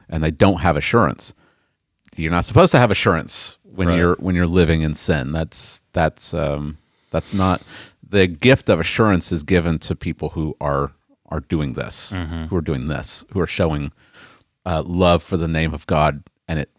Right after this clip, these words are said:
Speaker 1: shows itself by the service to the saints through their,
Speaker 2: Mm-hmm.
Speaker 1: their good works. Um, a-, assurance is given to the people who,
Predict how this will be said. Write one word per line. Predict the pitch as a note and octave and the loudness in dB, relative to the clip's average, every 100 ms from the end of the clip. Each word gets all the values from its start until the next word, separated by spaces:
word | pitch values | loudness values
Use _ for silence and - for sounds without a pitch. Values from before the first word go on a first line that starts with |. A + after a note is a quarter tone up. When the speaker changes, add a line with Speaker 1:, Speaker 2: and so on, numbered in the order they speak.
| _ _ _ | _ _ _
Speaker 1:
shows | - - - E2+ D#2+ E2+ | -10 -4 2 4 4 -2
itself | D#2 - C#2+ - | -8 -4 -4 -6
by | - D2+ | -8 -6
the | C#2+ | -6
service | - F2+ E2 C#2+ C2 - - _ | -4 0 0 -2 -8 -12 -18 _
to | - | -6
the | C2+ | -6
saints | - D2 B1 - - - _ | -4 -6 -6 -12 -14 -16 _
through | F#2+ | -2
their, | E2 C#2 | 0 -2
Speaker 2:
Mm-hmm. | D#2+ - | -4 -6
Speaker 1:
their | D#2+ | -8
good | D2+ C#2+ | -6 -8
works. | D2+ B1+ - - - - - - - _ | -4 -6 -8 -20 -20 -20 -20 -20 -20 _
Um, | - E2 D2 D2 _ | -2 0 0 -6 _
a-, | D2 - - | -4 -4 -6
assurance | - - B2+ A#2 F2 - | -8 0 4 6 6 2
is | E2 | -4
given | D#2+ F2+ E2 D2 | 0 -2 0 -4
to | - E2+ D2+ C#2+ - _ _ - | -6 -4 -4 -4 -8 _ _ -6
the | F2 | -4
people | - E2+ D2 D2+ | -4 -4 -4 -4
who, | E2 D2 C#2 | -4 -4 -6